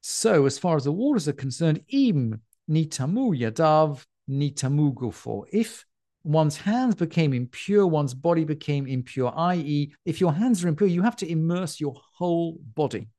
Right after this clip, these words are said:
You can't just immerse your hands. You have to immerse your whole body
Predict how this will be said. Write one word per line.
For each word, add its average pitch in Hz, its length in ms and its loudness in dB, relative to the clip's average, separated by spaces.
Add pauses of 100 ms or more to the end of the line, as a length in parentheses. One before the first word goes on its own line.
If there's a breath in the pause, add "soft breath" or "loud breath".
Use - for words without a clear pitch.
(340)
You 147 120 0
can't 190 400 2
just 160 200 -2
immerse 139 360 -2
your 120 160 -4
hands. 202 420 -2 (200)
You 147 80 0
have 156 160 2
to 139 180 -4 (120)
immerse 156 420 0
your 135 140 -2 (120)
whole 196 240 2
body 160 380 0